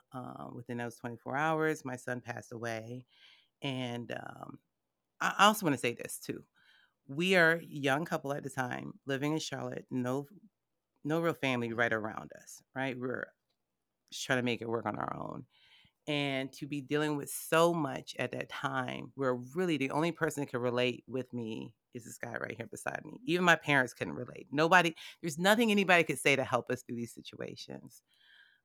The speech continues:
Um, but my son, Makai, passed away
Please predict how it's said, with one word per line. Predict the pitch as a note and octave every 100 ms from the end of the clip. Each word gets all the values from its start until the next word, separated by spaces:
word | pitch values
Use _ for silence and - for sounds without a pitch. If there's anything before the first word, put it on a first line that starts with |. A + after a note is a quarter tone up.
| -
Um, | D3 C3+ B2 A#2+ G2+ - - _ _ _ -
but | C#3
my | C#3
son, | - C3 C#3+
Makai, | D#3 D3+ C3+
passed | C#3 C3+ C#3+ D#3+
away | B2+ -